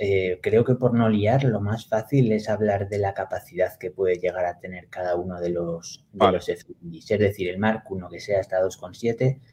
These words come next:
Speaker 1: el dos hasta tres coma cinco y el tres hasta, hasta cinco, ¿vale? Vamos a pensar en eso y, y, y yo creo que es lo, lo más sencillo. Si queremos profundizar un poco más, en la web hay, hay más detalle.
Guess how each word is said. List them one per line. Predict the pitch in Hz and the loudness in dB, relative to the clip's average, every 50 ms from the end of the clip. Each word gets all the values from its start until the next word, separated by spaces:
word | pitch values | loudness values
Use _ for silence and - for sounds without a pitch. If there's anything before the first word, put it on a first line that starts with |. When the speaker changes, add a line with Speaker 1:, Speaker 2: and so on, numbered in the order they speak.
| _ _ _ _ _ _ | _ _ _ _ _ _
Speaker 1:
el | - 98 95 92 | 0 0 2 2
dos | 95 107 107 107 - | 4 2 4 2 0
hasta | 98 - - 95 90 | -2 0 0 0 2
tres | 92 95 95 - | 2 0 0 -2
coma | - 95 90 | -4 -6 -6
cinco | - - 107 110 123 - 139 135 135 - - _ _ _ _ _ _ | -2 2 4 4 4 6 4 4 2 0 -4 _ _ _ _ _ _
y | - 107 | 2 4
el | 98 92 87 | 4 2 2
tres | - 95 98 92 - | 0 0 0 2 2
hasta, | 101 98 - - - 92 87 85 85 82 82 - - | 0 -2 -2 -2 -2 0 0 0 -2 -2 -6 -6 -8
hasta | 85 82 - - - 76 | -8 -8 -6 -6 -6 -8
cinco, | - - 87 82 80 - - - - _ | -6 -8 -10 -10 -12 -12 -16 -20 -20 _
¿vale? | - 92 85 90 98 | -6 -4 0 0 2
Vamos | 95 90 92 92 92 87 - - | 2 0 0 -2 -4 -4 -4 -6
a | 87 85 | -6 -4
pensar | - 87 85 82 - 87 85 | -4 -6 -6 -4 -2 -2 -2
en | 85 85 85 | 0 -2 -2
eso | 87 - - 107 107 - - - _ _ _ _ _ _ | -4 -2 0 0 0 0 -2 -6 _ _ _ _ _ _
y, | - 92 85 80 - - - - - - - _ _ - | -10 -8 -8 -6 -8 -10 -12 -14 -16 -20 -20 _ _ -20
y, | - - - - - - - - _ _ - | -20 -20 -18 -20 -20 -20 -20 -20 _ _ -20
y | - - 170 | -14 -10 -8
yo | 165 | -6
creo | - - 170 170 | -6 -4 -6 -6
que | 170 - | -8 -10
es | - - | -8 -6
lo, | - - - - - - - | -6 -6 -6 -8 -12 -12 -8
lo | 190 175 170 | -8 -6 -6
más | 170 80 - - | -6 -6 -8 -8
sencillo. | - 85 - - 87 85 - - | -10 -14 -14 -12 -10 -8 -8 -8
Si | - - | -10 -10
queremos | - 82 87 85 85 - | -10 -10 -10 -10 -10 -4
profundizar | - 90 90 - 92 90 87 - - 85 | -2 -2 -2 -2 -4 -4 -4 -4 -6 -6
un | 85 85 | -6 -8
poco | 82 85 82 82 | -8 -8 -8 -10
más, | 82 82 85 82 - _ _ _ - - - _ _ | -10 -8 -10 -10 -12 _ _ _ -20 -20 -20 _ _
en | - 190 175 | -6 -4 -4
la | 170 - | -2 0
web | - 82 - - | 0 0 0 0
hay, | 85 80 78 78 - 139 - | -4 -4 -6 -10 -14 -14 -14
hay | - 87 - | -14 -12 -12
más | - - - | -12 -12 -12
detalle. | 156 - - - - - _ _ | -14 -12 -12 -14 -14 -14 _ _